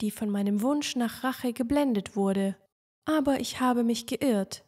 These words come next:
Es ist unmöglich, dass Nick etwas gegen die L-G-B-T-Gemeinschaft hat, denn er hat mich geliebt. Was seinen Sohn Dennis betrifft, so ist er ein guter Mann, der leider ins Kreuzfeuer geraten ist.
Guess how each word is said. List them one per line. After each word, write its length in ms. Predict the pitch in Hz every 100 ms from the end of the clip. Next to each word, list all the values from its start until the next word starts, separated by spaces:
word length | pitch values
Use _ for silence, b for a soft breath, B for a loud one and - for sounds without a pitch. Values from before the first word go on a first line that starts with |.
| -
Es 180 | 233
ist 320 | - - - 311
unmöglich, 680 | 320 302 320 294 - 214
dass 280 | - 226 -
Nick 240 | 277 294 233
etwas 360 | 226 226 -
gegen 240 | 233 220 214
die 200 | 226 269
L-G-B-T-Gemeinschaft 1600 | 285 277 262 233 233 226 233 285 226 220 202 202 202 214 - -
hat, 260 | 202 - - _ _ _
denn 140 | 240 233
er 380 | 302 262 220 226
hat 280 | - 269 277
mich 180 | 269 -
geliebt. 640 | 262 269 226 196 - - - _ _ _ _ _ _ _ 233
Was 360 | 247 214 -
seinen 300 | 208 202 214
Sohn 300 | 208 233 247
Dennis 360 | 285 330 277 -
betrifft, 720 | 220 220 - 214 214 - - _ _
so 240 | 254 320
ist 220 | 302 -
er 140 | 247 220
ein 220 | 220 214
guter 340 | 294 294 247
Mann, 400 | 233 240 208 185 - _ -
der 160 | 202
leider 360 | 214 254 254 247
ins 240 | 254 -
Kreuzfeuer 680 | - - 247 - - 202 202
geraten 540 | 196 208 202 202 - 208
ist. 460 | 208 202 - -